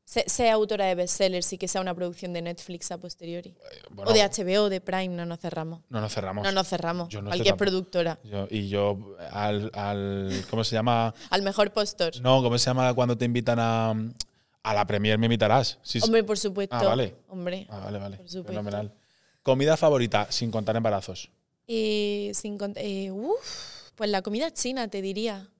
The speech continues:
Speaker 1: Me flipa, me apetece siempre.
Speaker 2: Comida china hablamos de
Speaker 1: Arroz tres delicias.
Speaker 2: Arroz tres
Speaker 1: Eh,
Speaker 2: delicias.
Speaker 1: todo con arroz. Mira, el arroz blanco es mi comida favorita, porque todo lo que tenga arroz blanco me gusta.
Speaker 2: A mí el arroz a la cubana. O sea, que estamos muy,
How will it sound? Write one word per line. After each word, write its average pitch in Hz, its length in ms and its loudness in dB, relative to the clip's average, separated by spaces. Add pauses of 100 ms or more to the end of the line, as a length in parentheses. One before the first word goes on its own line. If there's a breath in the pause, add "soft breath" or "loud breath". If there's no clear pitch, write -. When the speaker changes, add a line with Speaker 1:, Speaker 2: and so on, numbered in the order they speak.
(140)
Speaker 1:
Me 202 120 -14
flipa, 214 400 -4
me 190 80 -2
apetece 190 360 -4
siempre. 214 540 -4 (200)
Speaker 2:
Comida 127 280 4
china 151 160 2
hablamos 143 320 4
de 143 200 4
Speaker 1:
Arroz 220 260 2
tres 226 160 -2
delicias. 190 500 -8
Speaker 2:
Arroz 208 260 -2
tres 107 120 0
Speaker 1:
Eh, 107 60 2
Speaker 2:
delicias. 110 160 0 (100)
Speaker 1:
todo 277 140 2
con 254 160 -4
arroz. 190 280 -2 (140)
Mira, 214 140 2
el 190 60 2
arroz 208 220 0
blanco 180 400 -10 (600)
es 202 80 -10
mi 196 120 -2
comida 190 240 0
favorita, 185 460 0
porque 180 220 0
todo 226 180 0
lo 254 100 2
que 262 80 -2
tenga 247 160 0
arroz 240 180 -2
blanco 254 280 -4
me 202 100 -4
gusta. 185 320 -12 (180)
Speaker 2:
A 107 140 0
mí 117 140 2
el 139 80 4
arroz 117 220 4
a 120 40 2
la 107 80 0
cubana. 95 420 -6 (120)
O 104 80 -12
sea, 104 100 -2
que 101 60 -2
estamos 120 280 0
muy, 120 180 2